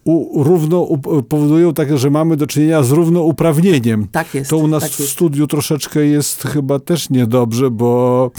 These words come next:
Speaker 1: goście siedzą na innych krzesełkach, e, prowadzący na
Speaker 2: A,
Speaker 1: innych.
Speaker 2: rzeczywiście.
Speaker 1: Mik-, mikro-, mikro-, mikrofony mamy inne. Nie wiem, ojciec, co ojciec Mateusz na to, e, w-, bo tak, e, czy, czy to nie, e, wśród naszych, e,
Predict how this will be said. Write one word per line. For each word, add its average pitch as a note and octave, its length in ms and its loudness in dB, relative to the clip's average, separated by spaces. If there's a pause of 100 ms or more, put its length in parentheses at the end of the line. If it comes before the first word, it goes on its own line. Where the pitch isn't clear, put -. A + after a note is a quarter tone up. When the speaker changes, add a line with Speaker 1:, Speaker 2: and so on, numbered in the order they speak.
(280)
Speaker 1:
goście C#3+ 420 0
siedzą C#3 440 0
na C3+ 160 2
innych C#3+ 440 2
krzesełkach, D3+ 840 0
e, C3+ 120 2
prowadzący C#3 800 0
na A#2+ 100 0
Speaker 2:
A, A#2+ 40 2
Speaker 1:
innych. C#3+ 280 0 (160)
Speaker 2:
rzeczywiście. E3+ 540 -2
Speaker 1:
Mik-, B2+ 220 -2
mikro-, F3 380 2
mikro-, E3+ 480 2
mikrofony F3 720 2
mamy D#3+ 400 2
inne. E3+ 560 2 (320)
Nie D3 180 2
wiem, D#3 160 2
ojciec, D#3+ 420 0
co G3 220 0
ojciec E3+ 360 0
Mateusz E3 680 2
na D#3+ 260 2
to, F3 220 0
e, E3 340 -2 (440)
w-, C3 280 -2
bo C3+ 240 -2
tak, C#3+ 200 0 (160)
e, - 20 2 (920)
czy, C#3+ 260 2
czy C#3 220 -2
to D3+ 160 0
nie, D3 140 2
e, C3+ 460 0
wśród D3 260 -2
naszych, D3 520 0
e, D#3 60 2